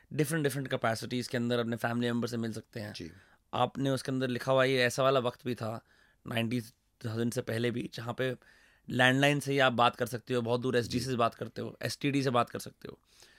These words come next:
Speaker 1: तो उन दिनों में, like, a sense of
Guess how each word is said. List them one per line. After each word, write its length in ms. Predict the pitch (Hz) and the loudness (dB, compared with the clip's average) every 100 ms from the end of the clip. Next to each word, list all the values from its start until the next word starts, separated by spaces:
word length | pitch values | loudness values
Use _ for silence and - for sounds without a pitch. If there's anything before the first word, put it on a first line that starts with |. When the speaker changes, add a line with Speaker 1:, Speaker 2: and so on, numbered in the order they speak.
| _ _ _ | _ _ _
Speaker 1:
तो 60 | - | -6
उन 140 | 165 190 | 0 2
दिनों 220 | 202 185 | 4 4
में, 340 | 190 190 180 - _ _ _ _ _ _ _ _ _ _ _ - | 4 4 4 0 _ _ _ _ _ _ _ _ _ _ _ -4
like, 180 | 135 139 | -2 -2
a 40 | |
sense 320 | - 151 156 | 0 0 4
of 120 | 165 | 2